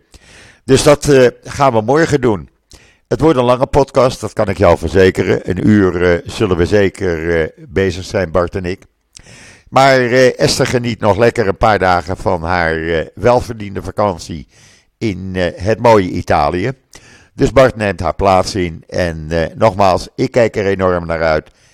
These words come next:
Bart kijkt er enorm naar uit. Ik denk dat jullie er ook naar uitkijken. Dus, eh, ja, laat ik het bij deze korte podcast. Morgen krijgen we een extra lange. Eh, ik wens iedereen nog een hele fijne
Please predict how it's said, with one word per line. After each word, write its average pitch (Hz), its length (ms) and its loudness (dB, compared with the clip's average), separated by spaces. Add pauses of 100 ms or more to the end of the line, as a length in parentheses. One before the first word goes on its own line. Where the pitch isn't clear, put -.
(120)
Bart 123 360 -2
kijkt 110 300 2
er 98 100 0
enorm 85 440 0
naar 76 160 -2
uit. 71 300 0
Ik 110 120 -4
denk 92 200 -2
dat 76 140 -10
jullie 85 240 -2
er 73 100 0
ook 90 200 4
naar 85 160 -2
uitkijken. 76 640 -2 (640)
Dus, 95 380 0
eh, 92 180 2 (720)
ja, 113 320 2
laat 104 200 4
ik 98 100 -2
het 92 100 0
bij 80 100 -4
deze 85 520 -2 (160)
korte 123 280 2
podcast. 98 560 -2
Morgen 98 420 -4
krijgen 90 360 -4
we 76 160 -6 (380)
een 101 120 -10
extra 110 340 0
lange. 85 340 2 (600)
Eh, 98 340 -2
ik 110 120 -6
wens 117 240 -2
iedereen 120 300 0
nog 98 100 -2
een 101 100 0
hele 110 260 0
fijne 90 640 -4